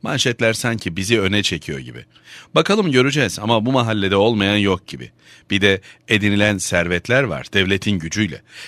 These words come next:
Birkaç yılda uçaklar dolusu para kazananlar var. Nasıl oldu bunlar?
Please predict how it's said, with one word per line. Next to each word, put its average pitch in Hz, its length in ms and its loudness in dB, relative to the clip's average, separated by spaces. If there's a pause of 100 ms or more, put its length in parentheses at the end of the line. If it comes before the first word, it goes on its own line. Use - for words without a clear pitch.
(140)
Birkaç 127 360 2
yılda 117 260 2 (120)
uçaklar 135 680 -2
dolusu 101 380 -2
para 98 260 0
kazananlar 90 600 -4
var. 65 260 -12 (480)
Nasıl 135 260 0
oldu 80 260 0
bunlar? 71 420 -8